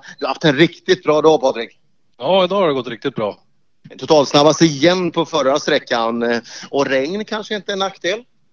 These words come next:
Speaker 2: Ja, jag vet inte om det, om det spelar så stor roll.
Speaker 1: Gillar du regn? Är det, är det enklare just när det, när det är sol och fint och det är ett mer jämnare grepp att räkna med?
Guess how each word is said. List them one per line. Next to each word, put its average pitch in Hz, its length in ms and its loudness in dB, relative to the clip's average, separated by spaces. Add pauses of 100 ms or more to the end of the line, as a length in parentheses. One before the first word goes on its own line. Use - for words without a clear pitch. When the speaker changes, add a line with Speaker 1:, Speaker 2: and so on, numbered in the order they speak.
(300)
Speaker 2:
Ja, 107 360 -14
jag 117 100 -6
vet 110 320 -6
inte 107 360 -6 (320)
om 113 100 -12
det, 123 80 -6
om 127 200 0
det 120 100 0
spelar 131 220 0
så 123 120 -4
stor 117 200 -4
roll. 113 200 0 (1200)
Speaker 1:
Gillar 147 240 8
du 180 80 6
regn? 135 200 4
Är 139 60 6
det, 143 320 2
är 165 40 -2
det 160 80 0
enklare 156 420 0
just 151 200 0
när 151 80 0
det, 143 180 4
när 143 200 -2
det 143 60 2
är - 20 2
sol 143 280 -4
och 135 200 -2
fint 131 240 -8
och 135 100 -4
det 131 120 -2
är 131 140 -4 (300)
ett 135 140 -2
mer 135 140 0
jämnare 131 460 0
grepp 127 280 -4
att - 320 -6
räkna 143 260 -2
med? 143 180 -4